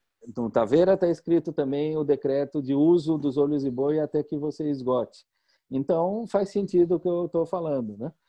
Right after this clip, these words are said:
É, é, eu só porque eu achei é que falei, "Poxa, que coisa, impossível isso." E aí me faz sentido.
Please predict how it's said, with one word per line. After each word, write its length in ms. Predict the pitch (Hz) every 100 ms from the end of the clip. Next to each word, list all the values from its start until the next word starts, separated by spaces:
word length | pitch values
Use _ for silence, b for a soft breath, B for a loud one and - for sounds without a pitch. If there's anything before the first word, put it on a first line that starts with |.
| _ _ _
É, 120 | 110 113
é, 600 | 110 110 110 113 113 113
eu 200 | 123 147
só 320 | - 175 185
porque 340 | - 226 -
eu 200 | 185 170
achei 560 | 151 139 - 147 180 196
é 80 | 185
que 180 | 190 180
falei, 300 | 190 165 151
"Poxa, 480 | 156 143 147 113 -
que 100 | 147
coisa, 420 | - 147 131 110
impossível 680 | 123 135 185 - 170 143 123
isso." 220 | 113 101 _ _ _ _ _ -
E 160 | 117
aí 260 | 156 147 151
me 180 | 165 180
faz 280 | 180 160 160
sentido. 520 | 190 160 131 107